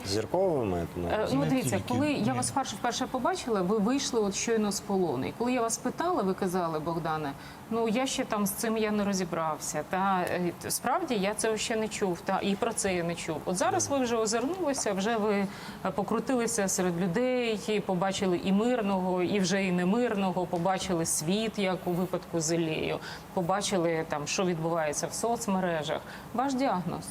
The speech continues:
Speaker 2: суспільству?
Speaker 3: Синдром дефіциту уваги та гіперактивності.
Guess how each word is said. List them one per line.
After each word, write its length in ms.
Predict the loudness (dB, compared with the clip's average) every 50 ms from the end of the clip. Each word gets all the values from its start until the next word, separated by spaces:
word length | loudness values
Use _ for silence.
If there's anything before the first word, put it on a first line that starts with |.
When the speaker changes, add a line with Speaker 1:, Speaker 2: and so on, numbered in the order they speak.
| -14 -14 -16 -18 -18 -18 -18 -18 -18 -18 -14 -12
Speaker 2:
суспільству? 800 | -8 -8 -8 -8 -8 -6 -6 -6 -4 -4 -6 -6 -6 -8 -10 -10 -10 -14 -16 -12 -6 -4 -4 -4 -4 -4 -6 -6 -6 -8 -8 -12 -14 -14 -16 -16 -12 -8
Speaker 3:
Синдром 420 | -4 -2 0 2 2 2 2 2 2
дефіциту 460 | 2 2 0 0 0 -2 -2 0 0
уваги 260 | 0 2 2 0 0
та 80 | 0 0
гіперактивності. 960 | 0 0 0 0 0 -2 -2 -2 0 0 2 2 2 2 2 0 0 0 -2